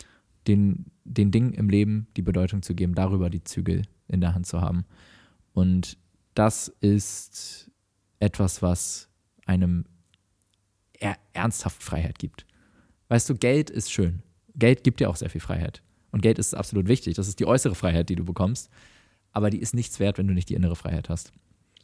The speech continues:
Haben wir auch schon mal drüber gespro-, äh, gesprochen in einem Podcast dieses Jahr, dass du,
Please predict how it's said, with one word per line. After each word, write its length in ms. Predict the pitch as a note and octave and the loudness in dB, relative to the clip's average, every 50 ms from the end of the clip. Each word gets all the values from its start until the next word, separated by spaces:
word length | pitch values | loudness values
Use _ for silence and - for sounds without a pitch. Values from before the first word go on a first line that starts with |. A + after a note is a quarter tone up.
| _ _ - - | _ _ 0 0
Haben 80 | G2 G2 | 2 2
wir 80 | G2 | 2
auch 60 | G2+ | 0
schon 100 | - - | 0 2
mal 60 | G2 F2 | 0 0
drüber 200 | F#2+ F2+ F#2 F#2 | 0 0 -2 -2
gespro-, 380 | F2 F#2 - - - G2 F#2 - | -4 -6 -6 -8 -6 -6 -4 -4
äh, 80 | G2 | -4
gesprochen 400 | F#2+ F#2+ - - G2+ F2+ G2 F#2 | -6 -4 -4 -2 -2 -2 -2 -2
in 120 | F2+ F2+ F2 | -4 -4 -4
einem 220 | F2 F2 E2+ F2 | -4 -4 -4 -6
Podcast 400 | - - A#2+ - - G#2+ F#2 - | -2 -4 -4 -2 -2 -4 -4 -2
dieses 200 | G#2 F#2+ F#2 - | -2 -4 -2 0
Jahr, 180 | G2+ F#2+ F#2+ - - - - - - - - - - - - - - _ _ _ _ _ - - | 0 0 0 -2 -6 -16 -20 -20 -20 -20 -20 -20 -20 -20 -20 -20 -20 _ _ _ _ _ -4 0
dass 680 | G#2 G2 F#2 F#2 F2+ - - - - - - - - _ _ _ _ _ _ _ _ _ - - _ - | 2 4 4 4 2 0 -2 -2 -2 -4 -6 -8 -12 _ _ _ _ _ _ _ _ _ -20 -20 _ -10
du, 760 | - A2 G#2 G2 F#2+ F#2 F#2 F2+ F2+ F#2 F#2 F#2 F#2 F2+ F2 | -2 2 4 4 6 6 6 6 6 6 6 4 4 2 0